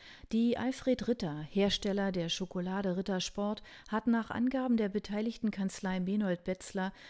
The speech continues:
die Produktionsstätte von Mars Austria im österreichischen Breitenbrunn übernommen. Der Asset-Deal wird demnach zum ersten Januar zweitausendeinundzwanzig wirksam. Ritter will an dem neuen Standort künftig unter anderem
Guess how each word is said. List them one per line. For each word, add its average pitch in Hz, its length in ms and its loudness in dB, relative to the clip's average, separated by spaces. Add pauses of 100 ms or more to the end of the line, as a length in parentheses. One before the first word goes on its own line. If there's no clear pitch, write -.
(140)
die 226 100 4
Produktionsstätte 226 1040 0
von 170 260 -2
Mars 180 340 0
Austria 196 640 -2 (320)
im 220 200 6
österreichischen 196 920 -2
Breitenbrunn 196 680 0
übernommen. 175 560 0 (560)
Der 175 260 2
Asset-Deal 214 720 0
wird 202 200 0
demnach 208 460 2
zum - 180 -2
ersten 190 360 0
Januar 196 400 2
zweitausendeinundzwanzig 175 1300 -2
wirksam. 180 520 -2 (500)
Ritter 214 360 2
will 233 120 2
an 208 140 0
dem 208 120 2
neuen 202 280 2
Standort 208 580 -4
künftig 214 420 -4
unter 208 260 -2
anderem 226 420 0